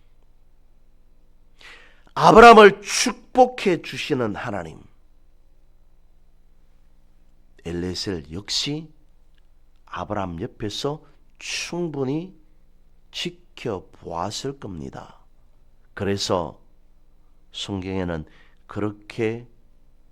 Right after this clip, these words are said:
기록되어져 있는 것 같습니다. 처음에는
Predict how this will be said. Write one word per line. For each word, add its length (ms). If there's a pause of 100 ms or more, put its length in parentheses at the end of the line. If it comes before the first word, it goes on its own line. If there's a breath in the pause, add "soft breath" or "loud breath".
(380)
기록되어져 800
있는 280
것 160
같습니다. 760 (580)
처음에는 540